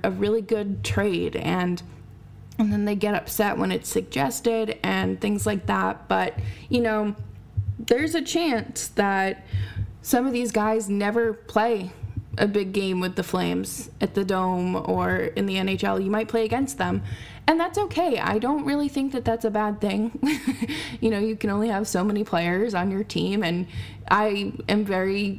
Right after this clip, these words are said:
hopeful that they all have a successful N H L career, and nothing but the best for all of them, and as they continue their journey through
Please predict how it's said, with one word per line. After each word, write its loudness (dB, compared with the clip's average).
hopeful 0
that 0
they 4
all 2
have 2
a 0
successful 0
N 0
H 0
L 2
career, 0
and 0
nothing 0
but -2
the 0
best 0
for 0
all 0
of -2
them, 0
and 0
as 0
they 0
continue 2
their 2
journey 2
through 2